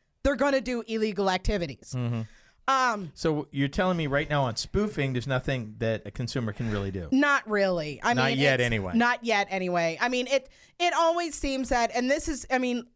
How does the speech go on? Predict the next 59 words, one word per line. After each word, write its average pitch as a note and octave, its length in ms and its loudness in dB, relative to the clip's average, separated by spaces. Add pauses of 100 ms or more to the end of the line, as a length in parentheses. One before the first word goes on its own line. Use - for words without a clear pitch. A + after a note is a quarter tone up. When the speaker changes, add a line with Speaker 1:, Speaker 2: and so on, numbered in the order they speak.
(160)
Speaker 1:
anyone C4+ 480 2
in A3 120 -2
law G#3 200 2
enforcement F#3+ 520 -2
can G3 80 -4
tell F#3 200 2
you, D#3 200 -2
the G#3 160 -2
criminals C4+ 500 2
always G#3+ 380 0
seem G#3 180 -2
to G3 80 0
be F#3+ 160 -2
one G3+ 260 2
step F#3+ 280 -2
ahead. G3 260 2
We're G3+ 220 2
always G#3+ 420 2
playing F3 300 -4
catch D#3+ 260 -4
up. C3 260 -8
Speaker 2:
Mm-hmm. A#2 280 -8 (120)
Speaker 1:
Because A3 240 2
the A3+ 80 2
minute C4 360 2
that A#3 100 0
we A3+ 100 -4
figure A#3 260 0
out G#3 200 0
what A3+ 240 0
they're A#3 140 2
doing, B3+ 360 -2
now G#3 160 2
we A#3 260 0
have G#3 200 0
to G#3 80 -4
figure G#3+ 300 0
out G3 100 2
a F#3+ 40 0
way G3+ 180 2
to F3+ 80 0
combat F#3+ 480 0
what F3+ 100 0
they're E3 140 -2
doing. C3+ 340 -6 (320)
And G#3 140 2
by G#3+ 160 2
then, A#3 440 2 (220)
they've G#3+ 160 2
already G3+ 220 2
moved G3 200 0
on F#3+ 140 2
to F#3 60 -2
something F3+ 280 0
else. B2 380 -12
Speaker 2:
Well, B2+ 240 2
as C#3+ 280 0
they D#3 180 2
say, F3+ 640 2